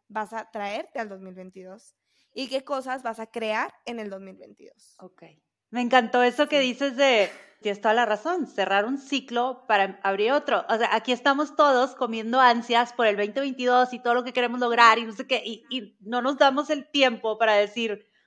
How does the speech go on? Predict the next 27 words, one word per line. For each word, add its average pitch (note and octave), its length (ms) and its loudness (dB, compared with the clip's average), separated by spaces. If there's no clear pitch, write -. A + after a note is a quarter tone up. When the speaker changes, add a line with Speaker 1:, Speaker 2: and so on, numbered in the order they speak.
Speaker 2:
"Oye, A3 260 4
gracias A#3+ 480 6
veinte C4 300 0
veintiuno, B3 800 0
gracias A3+ 440 6
por C4 200 -6
todo A#3+ 280 0
esto, G#3+ 420 0
logré A3 640 0
esto, G#3 580 -4
me F#3+ 180 -2
llevo A#3 360 4
esto A3+ 680 -2
y G3 80 2
ahora G3 460 4
sí, B3+ 200 -6
vamos G#3 300 -2
al G#3 100 -2
veinte F#3+ 260 -8
veintidós". F#3 760 -10
Me F#3 100 -14
encantó. E3 360 -8
Speaker 1:
Claro, D4+ 520 -14
y, C#4+ 380 -8
y C#4+ 180 -12
esto C#4+ 380 -10
también B3+ 560 -10